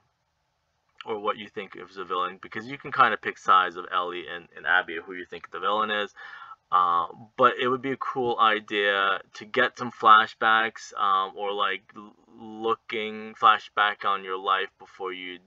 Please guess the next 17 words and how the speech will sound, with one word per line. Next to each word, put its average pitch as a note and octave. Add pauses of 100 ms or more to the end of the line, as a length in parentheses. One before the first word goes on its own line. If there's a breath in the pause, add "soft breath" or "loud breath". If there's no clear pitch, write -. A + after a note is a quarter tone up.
(120)
die. F#2+ (340 loud breath)
Maybe, G2
again, F#2+
it -
picks -
up, F#2 (120)
um, F2 (120)
instead A2
of G#2+
it -
picking G#2
up G2
where F#2
Abby G2
got G2
started, G#2+
maybe F#2